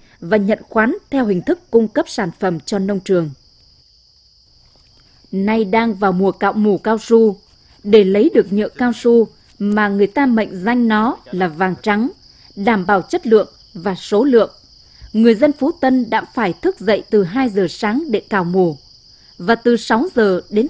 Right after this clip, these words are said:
tám giờ sáng là quãng thời gian để trút mù, đem bán. Công việc đó diễn ra thường nhật đối với các hộ trồng cao su.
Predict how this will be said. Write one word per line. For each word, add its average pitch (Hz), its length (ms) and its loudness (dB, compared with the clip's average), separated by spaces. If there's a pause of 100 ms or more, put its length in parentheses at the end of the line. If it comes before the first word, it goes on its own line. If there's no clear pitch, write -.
tám 220 240 -2
giờ 196 120 -2
sáng 220 360 -4 (360)
là 208 280 0
quãng 262 280 -4
thời 196 160 0
gian 254 360 0 (180)
để 190 220 0 (120)
trút 339 180 0
mù, 202 340 0 (200)
đem 208 260 -2
bán. 202 280 0 (1080)
Công 220 220 2
việc 190 280 0
đó 196 340 -2
diễn 233 220 -2
ra 226 240 -4
thường 196 300 -2
nhật 190 180 -2 (280)
đối 208 260 4
với 226 160 4
các 403 180 -4
hộ 233 160 -2
trồng 190 240 -4
cao 247 220 0
su. 240 360 2